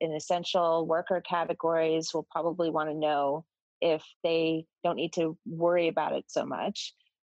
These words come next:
Um, they can relax their physical distancing measures, things like that.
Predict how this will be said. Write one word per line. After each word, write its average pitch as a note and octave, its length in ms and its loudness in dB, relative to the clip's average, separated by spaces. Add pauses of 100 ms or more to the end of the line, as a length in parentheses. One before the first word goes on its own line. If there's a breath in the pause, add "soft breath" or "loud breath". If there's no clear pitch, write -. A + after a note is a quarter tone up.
Um, D#3+ 220 -2
they D#3 100 0
can F3 140 -4
relax D#3 560 0
their D#3+ 220 -2
physical D3+ 320 -2
distancing D3 580 -6
measures, D3+ 680 -2 (440)
things F#3 220 -2
like D#3+ 180 -2
that. D#3+ 320 2